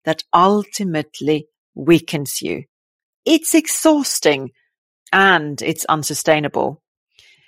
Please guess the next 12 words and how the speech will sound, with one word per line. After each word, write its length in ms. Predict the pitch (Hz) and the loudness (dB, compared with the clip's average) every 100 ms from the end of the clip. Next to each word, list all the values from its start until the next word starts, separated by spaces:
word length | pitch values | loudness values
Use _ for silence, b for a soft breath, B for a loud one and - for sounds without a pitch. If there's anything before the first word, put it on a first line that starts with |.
| b | b
When 120 | 185 | -2
you 160 | 208 214 | 2 4
allow 240 | 202 208 | 4 6
yourself 540 | 262 226 175 175 156 - | 6 4 2 0 0 -2
to 100 | 160 | -8
feel, 800 | - - 151 131 90 87 147 _ _ _ _ _ - | -6 -2 -2 -2 -6 -12 -16 _ _ _ _ _ -8
really 500 | 175 202 226 220 196 | -2 0 0 0 -4
feel, 760 | - - 185 190 156 139 143 - _ _ _ _ _ _ _ _ - | -6 -4 0 2 2 0 -4 -10 _ _ _ _ _ _ _ _ 0
and 160 | 180 | 2
express 500 | 196 - - 196 214 | 2 -2 0 0 2
your 120 | 196 170 | 0 -2
feelings, 720 | - 160 139 110 95 143 - | -2 -2 -2 -6 -12 -16 -18